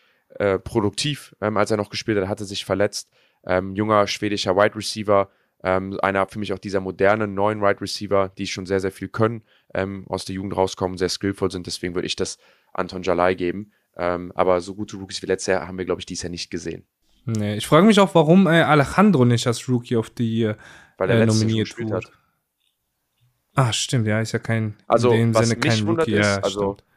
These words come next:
Speaker 1: was ich nicht verstehe, ist, hier müsste auf der Liste Leander Wiegand sein. Äh, Leander Wiegand, unser Right Tackle, der jetzt auch im I P P ist. Der
Speaker 2: Ja.
Speaker 1: hat noch nie Herrenfootball gespielt. Äh, der war beim, im College, ich glaub, Leander ist einundzwanzig Jahre alt, hat seine erste Herrensaison gespielt.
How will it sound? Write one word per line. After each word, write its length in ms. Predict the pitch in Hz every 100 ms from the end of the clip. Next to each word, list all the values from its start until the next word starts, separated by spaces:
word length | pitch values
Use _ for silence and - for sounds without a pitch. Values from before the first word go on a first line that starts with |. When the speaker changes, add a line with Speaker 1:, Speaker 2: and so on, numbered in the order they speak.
| _ -
Speaker 1:
was 160 | 107
ich 160 | - 127
nicht 140 | 147
verstehe, 400 | - 135 139 131
ist, 420 | 117 113 - - _
hier 240 | - 104 127
müsste 320 | 131 127 -
auf 160 | 90 -
der 100 | 101
Liste 520 | 110 - 110 104 -
Leander 460 | 92 98 107 104 98
Wiegand 280 | 120 135
sein. 320 | 131 123 139 143 _ _ _ _ -
Äh, 180 | 101
Leander 340 | 98 98 101 95
Wiegand, 260 | 110 113
unser 200 | 98 101
Right 160 | 95 90
Tackle, 300 | 131 123 117
der 80 | 98
jetzt 120 | 95
auch 80 | 95
im 100 | 98
I 60 | 98
P 140 | 107
P 220 | - 123 135
ist. 220 | 143 - _ _ -
Der 100 | 131
Speaker 2:
Ja. 120 | 123
Speaker 1:
hat 40 |
noch 140 | 117 92
nie 180 | 120 123
Herrenfootball 540 | 139 151 - - 151
gespielt. 500 | 139 - 147 160 - _ _ _
Äh, 100 | - 101
der 340 | 98 101 98
war 140 | 101
beim, 240 | 101 95 95 _
im 140 | 98
College, 400 | - 127 156 - 87
ich 120 | -
glaub, 160 | 98
Leander 240 | 98 101 101
ist 100 | -
einundzwanzig 640 | 104 110 104 101 101 98
Jahre 260 | 107 127 131
alt, 180 | 139 120
hat 80 | -
seine 160 | 98
erste 300 | 87 110 -
Herrensaison 520 | 95 117 135 123 131
gespielt. 440 | 131 - 131 139